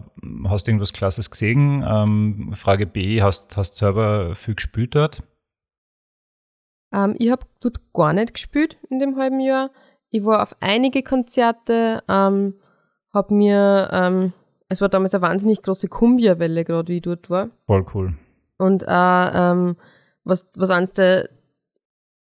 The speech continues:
Speaker 2: schrägsten und lustigsten Konzerterlebnisse war überhaupt, war, äh,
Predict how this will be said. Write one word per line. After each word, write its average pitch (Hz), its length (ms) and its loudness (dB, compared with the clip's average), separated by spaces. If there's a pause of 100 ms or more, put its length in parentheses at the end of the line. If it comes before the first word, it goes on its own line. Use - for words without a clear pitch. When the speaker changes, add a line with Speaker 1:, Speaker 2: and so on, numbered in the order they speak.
(400)
Speaker 2:
schrägsten 202 920 2
und 190 160 0
lustigsten 208 500 -2
Konzerterlebnisse 196 840 -2
war 180 120 2
überhaupt, 196 580 -4
war, 180 640 0
äh, 170 40 -8